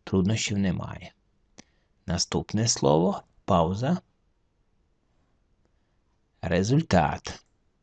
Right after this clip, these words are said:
Маємо буквосполучення «кю ю», а також пауза. Результат. Маємо літерку «р» кінцеву,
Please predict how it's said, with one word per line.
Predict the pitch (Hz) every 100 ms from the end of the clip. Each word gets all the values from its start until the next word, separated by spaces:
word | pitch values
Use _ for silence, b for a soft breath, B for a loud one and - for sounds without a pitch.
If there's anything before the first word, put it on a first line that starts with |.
| _ _ _ _ _ _ _ _
Маємо | 92 95 92 90 87 87
буквосполучення | 82 85 - - - 92 92 - 85 67
«кю | - -
ю», | 82 98 104 98 143 220 226
а | -
також | - - - 113 180 - - _ _ _ _ _ _ _ _ _ _ _ _
пауза. | - - 85 113 156 196 - _ _ _ _ _ -
Результат. | 98 110 156 147 90 87 - - - _ _ _ _ _ _ _ _
Маємо | 92 85 87 123 151 185 - _ _ -
літерку | 107 98 98 - - -
«р» | - 117
кінцеву, | - - 147 143 - - 50 - -